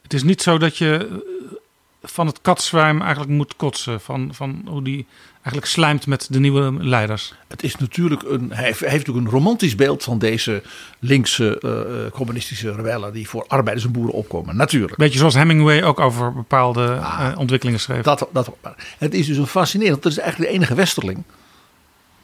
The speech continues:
Speaker 2: op de Nederlander Sneevliet na.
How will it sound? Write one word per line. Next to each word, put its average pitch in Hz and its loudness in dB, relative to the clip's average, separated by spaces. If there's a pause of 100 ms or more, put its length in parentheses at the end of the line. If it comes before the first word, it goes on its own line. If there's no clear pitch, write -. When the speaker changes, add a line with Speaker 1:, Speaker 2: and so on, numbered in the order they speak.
(840)
Speaker 2:
op 147 0
de 127 0
Nederlander 110 2
Sneevliet 131 -2
na. 107 -4